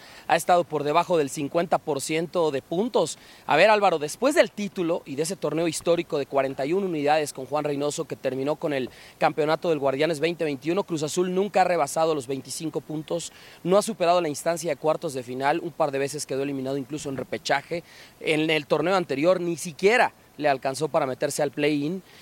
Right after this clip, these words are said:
y lo cierto es que toda esta reestructuración de la que ahí escuchábamos al uruguayo Iván Alonso, que por cierto la presentación empieza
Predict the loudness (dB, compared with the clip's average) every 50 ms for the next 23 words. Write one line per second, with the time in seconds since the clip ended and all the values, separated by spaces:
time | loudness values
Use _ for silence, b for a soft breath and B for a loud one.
0 | B B -2 0 0 0 2 4 2 2 4 2 2 0 0 0 0 -2 -2 -2
1 | -2 0 2 2 2 2 2 0 0 0 -2 -4 -8 -10 -4 -2 0 0 0 0
2 | 0 2 2 2 0 -2 -2 -2 -2 -2 -4 -2 -2 -2 -2 -2 -2 -4 -6 -2
3 | 2 2 2 4 2 0 -4 -4 -4 -4 -4 -2 0 0 2 2 2 2 2 2
4 | 2 2 0 0 0 -2 -4 -8 -8 -10 -10 -10 -10 -8 -6 -4 -2 -2 -2 -2
5 | -2 -4 -4 -6 -10 -14 -10 -8 -8 -6 -4 -4 -4 -4 -2 -2 -2 -2 2 2
6 | 2 2 2